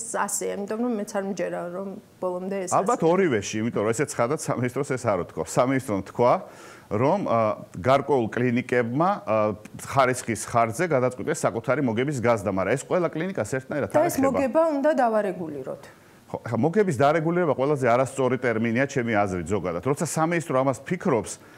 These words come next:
Speaker 2: ზოგადად პრობლემა დგას, რამდენად კარგად წარმოუდგენია საკუთარი როლი და საკუთარი მნიშვნელობა ამ სისტემაში. იმიტომ რომ თითოეული კლინიკის ფინანსური შედეგების უკან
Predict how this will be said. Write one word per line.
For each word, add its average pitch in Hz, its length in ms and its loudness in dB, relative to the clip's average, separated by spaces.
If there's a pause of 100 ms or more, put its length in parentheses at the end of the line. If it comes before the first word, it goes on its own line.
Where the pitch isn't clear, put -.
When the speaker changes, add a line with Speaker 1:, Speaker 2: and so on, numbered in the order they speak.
(200)
Speaker 2:
ზოგადად 151 480 0
პრობლემა 160 500 2
დგას, 170 480 0
რამდენად 147 460 2
კარგად 147 340 2
წარმოუდგენია 131 600 0
საკუთარი 139 500 0
როლი 113 300 2
და 110 120 0
საკუთარი 127 520 0
მნიშვნელობა 101 560 -2
ამ 85 40 -6
სისტემაში. - 600 -8 (640)
იმიტომ 170 260 2
რომ 117 140 2 (560)
თითოეული 202 600 4
კლინიკის 170 520 0
ფინანსური 147 520 0
შედეგების 135 600 0
უკან 147 240 -2